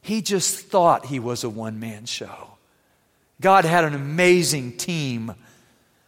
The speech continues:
of prophets and people. And when Elijah realized it, then he connected himself with the people of God again, and that changed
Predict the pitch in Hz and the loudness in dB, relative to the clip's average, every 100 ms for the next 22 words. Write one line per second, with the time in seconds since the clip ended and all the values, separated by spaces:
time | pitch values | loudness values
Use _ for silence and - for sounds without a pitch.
0 | - 127 - - 160 139 139 123 - - | -12 -12 -10 2 2 2 -2 -2 -4 -6
1 | 147 123 117 - 160 - 156 147 139 - | -4 -6 -8 -10 -12 -6 -4 -4 -8 -18
2 | _ _ _ _ _ _ _ _ _ _ | _ _ _ _ _ _ _ _ _ _
3 | _ _ _ 127 123 131 165 170 165 143 | _ _ _ -10 -8 -6 -4 -4 -4 -4
4 | 135 135 147 147 135 131 131 139 147 143 | -2 0 0 -2 -4 -6 -6 -4 -2 -2
5 | 131 131 123 - 123 120 - _ _ _ | -2 -2 -4 -8 -10 -10 -16 _ _ _
6 | _ 135 135 135 131 - 135 120 156 170 | _ -6 -6 -6 -8 -8 -8 -2 0 0
7 | - 151 151 139 - 147 135 - 135 - | -4 -6 -6 -6 -4 0 0 -2 -8 -8
8 | 131 - 170 160 151 131 131 113 135 131 | -12 -12 -14 -8 -6 -6 -8 -6 -4 0
9 | 131 123 131 123 110 123 120 113 107 - | 0 -2 -8 -10 -10 -8 -8 -12 -16 -20
10 | - - 127 113 113 127 143 147 - - | -20 -16 -10 -10 -6 -4 -2 -4 -8 -20
11 | _ _ _ - - 135 131 135 117 117 | _ _ _ -12 -8 -8 -8 -10 -10 -10
12 | - | -10